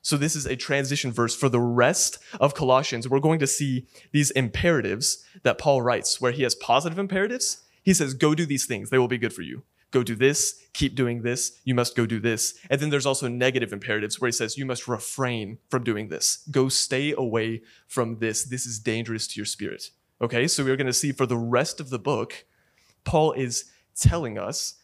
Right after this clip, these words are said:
these imperatives. This is a transition. Verse six, "You were in Christ, so go walk in him." There's this transition that we see right into verse seven. And in verse seven, we see a beautiful, beautiful truth about the gospel.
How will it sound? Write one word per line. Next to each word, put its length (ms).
these 180
imperatives. 600
This 180
is 160
a 120
transition. 800
Verse 340
six, 480
"You 160
were 280
in 240
Christ, 580
so 320
go 160
walk 340
in 100
him." 240
There's 240
this 160
transition 480
that 100
we 60
see 320
right 240
into 300
verse 560
seven. 760
And 140
in 100
verse 260
seven, 280
we 100
see 260
a 140
beautiful, 720
beautiful 380
truth 240
about 180
the 60
gospel. 420